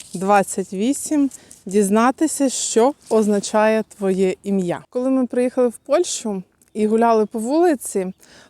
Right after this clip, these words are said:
моя сестра сказала: "Дивися, тут всі магазини називаються твоїм ім'ям. Супер, ти тут популярна!"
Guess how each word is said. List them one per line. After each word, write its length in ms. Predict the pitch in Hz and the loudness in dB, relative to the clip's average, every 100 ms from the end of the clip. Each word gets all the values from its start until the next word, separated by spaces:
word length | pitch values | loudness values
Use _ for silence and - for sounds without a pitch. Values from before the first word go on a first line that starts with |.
| - | -4
моя 160 | 196 | -2
сестра 300 | 214 233 233 | 0 0 0
сказала: 340 | 214 202 196 175 | 0 -2 0 2
"Дивися, 480 | 202 269 320 - 160 - _ - _ | 4 2 2 -4 -10 -12 _ -20 _
тут 200 | - 233 | -2 0
всі 500 | - - - 220 247 | 0 -2 -2 2 4
магазини 800 | 294 294 277 220 220 269 359 349 | 4 4 2 2 4 4 4 4
називаються 720 | 233 208 185 208 240 294 - | 4 4 2 2 4 2 0
твоїм 420 | - 233 254 302 302 | 0 2 4 4 4
ім'ям. 840 | 294 262 330 415 403 294 208 180 _ - - - | 2 4 2 2 2 4 2 0 _ -20 -20 -8
Супер, 720 | - - 330 403 403 269 240 | -2 2 6 6 4 2 2
ти 180 | 190 220 | 2 0
тут 220 | 220 254 | 2 2
популярна!" 1040 | 240 247 294 339 440 466 294 220 196 190 | 0 0 2 4 4 4 4 2 2 -2